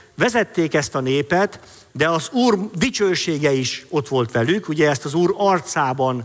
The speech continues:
fejezi ki az ige, hogy „a te orcád, a te jelenléted itt legyen velünk”, ö, ö, és ott csak pusztán az angyal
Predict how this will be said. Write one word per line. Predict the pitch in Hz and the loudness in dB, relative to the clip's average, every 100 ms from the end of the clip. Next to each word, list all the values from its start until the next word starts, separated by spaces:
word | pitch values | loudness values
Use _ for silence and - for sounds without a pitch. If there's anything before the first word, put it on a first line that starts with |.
| - | -6
fejezi | 147 123 120 123 | -2 0 0 -4
ki | 127 | -4
az | 113 110 | -4 -4
ige, | 120 139 | -4 -2
hogy | 135 | -2
„a | |
te | 127 143 | -4 -2
orcád, | 190 175 147 - 135 143 143 - - | 0 0 0 -2 0 -2 -4 -14 -14
a | - | -8
te | 135 | -2
jelenléted | 151 160 143 131 123 113 120 | 0 2 2 2 0 0 -2
itt | 123 | -2
legyen | 123 110 104 | -4 -4 -4
velünk”, | 104 117 202 254 - - - - - - | -2 0 0 -2 -8 -18 -18 -18 -18 -2
ö, | 127 | 2
ö, | 131 131 135 131 131 | 4 2 0 -2 -2
és | - 143 - | -2 -4 -4
ott | 160 - - | -6 -10 -16
csak | - 220 - | -2 -2 0
pusztán | 285 254 - 170 | -2 -2 0 2
az | 165 | 2
angyal | 208 180 143 143 180 202 - | 2 2 4 6 6 2 -2